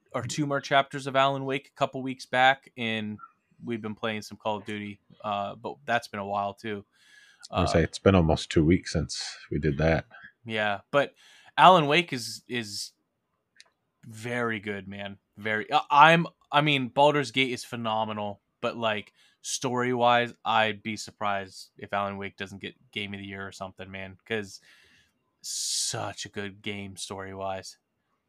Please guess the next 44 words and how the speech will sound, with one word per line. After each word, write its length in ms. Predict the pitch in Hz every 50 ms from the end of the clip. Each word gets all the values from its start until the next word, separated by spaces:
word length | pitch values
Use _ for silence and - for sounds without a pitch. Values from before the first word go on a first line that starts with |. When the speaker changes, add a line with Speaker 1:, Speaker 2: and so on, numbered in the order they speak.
| - - -
Speaker 2:
I 120 | - 95 90 -
guess 220 | - 82 - -
we'll 100 | - 82
find 280 | - - 87 87 87 87
out 280 | 87 85 85 76 - _ _ _ -
in 480 | 85 90 87 85 85 82 82 80 78 - -
two 160 | - - 92
days 280 | 85 95 98 104 95 -
from 220 | - - 87 85
this 200 | 90 87 - -
recording. 480 | 87 - - 92 95 110 110 101 98 101 - - - _ -
Speaker 1:
Yes, 440 | 123 135 147 147 143 - - - -
which 240 | 123 120 - -
you 160 | 127 123 127 123
and 100 | 120 120
I 140 | 123 123
are 80 | 123 123
gonna 180 | 117 123 120 123
have 180 | 123 123 -
to 280 | - 123 113 113 107 - - 104
do 200 | 92 104 104 107
what 80 | 107 107
we 100 | 120 123
do 180 | 120 127 131
every 220 | 127 131 127 123 117
year, 140 | 113 110 107
take 320 | - - - 110 104 -
notes 300 | 113 113 117 120 - -
and 100 | 110 107
maybe 240 | 110 110 113 117 110
FaceTime 640 | - - 123 127 117 - - 113 101 104 101 101
during 320 | 98 101 101 101 101 104 104
it. 160 | 104 - _ _ _ - - _ _ _ _ _ _ _ _ _ _ _
Speaker 2:
Yeah, 180 | - 87 85 80
I'm 100 | 80 87
not 240 | 87 85 78 - - - 90
gonna 160 | 87 82 76
be 140 | 71 76 76
at 100 | 71 -
home 360 | - 87 80 78 78 76 - _ -
while 200 | - - 80 78
it's 120 | 76 - -
going 280 | - 80 76 76 76
on. 200 | 73 76 73 69